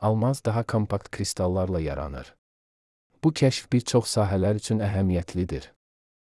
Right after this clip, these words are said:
Yer qabığının dərin karbon dövranını anlamağa, iqlim və geoloji dəyişiklikləri izah etməyə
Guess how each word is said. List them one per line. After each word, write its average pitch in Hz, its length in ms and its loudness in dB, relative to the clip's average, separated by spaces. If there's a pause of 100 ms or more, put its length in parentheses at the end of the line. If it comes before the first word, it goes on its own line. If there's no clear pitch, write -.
(260)
Yer 160 220 6
qabığının 113 500 4
dərin 110 300 4
karbon 113 440 2
dövranını 95 440 2
anlamağa, 92 640 0 (100)
iqlim 117 320 0
və 117 160 2
geoloji 95 480 0
dəyişiklikləri 95 800 0
izah 101 240 -4
etməyə 95 320 0